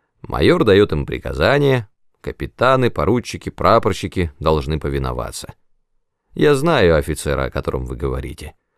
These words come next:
Он способен высушить целый Магаук, если вместо воды будет в нём Мадера. Буян отчаянный и страшный волокита.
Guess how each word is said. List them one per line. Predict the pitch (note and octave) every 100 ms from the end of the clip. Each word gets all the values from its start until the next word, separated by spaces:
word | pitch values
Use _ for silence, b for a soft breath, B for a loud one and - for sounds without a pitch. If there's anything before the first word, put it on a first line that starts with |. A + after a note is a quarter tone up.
| _ _ _ _ -
Он | - G2+
способен | G#2 - G2+ A2+ G2+ G2+
высушить | F#2 A#2 C3+ B2 G#2+ A#2+ -
целый | A#2 A2+ G2+
Магаук, | G2+ A2+ G#2 G2 D2+ C2+ C2
если | F2 G2 - F2
вместо | D#2+ F#2 F2+ - - C#2
воды | D2 A2+ B2+
будет | A2+ G2+ -
в |
нём | F#2 G#2
Мадера. | E2+ D#2 F#2+ E2 C2 - - _ _ _ _ _ _ _ _ _ _ _ _ _ _ _ _
Буян | - D#2+ C#3 D#3 E3+ D#3+ C#3+
отчаянный | B2+ - - E2 C2+ C2 B1+ F2+
и | A#2+
страшный | - G#2+ A2 G2 - F2
волокита. | D#2+ D2 C2+ - A1 - -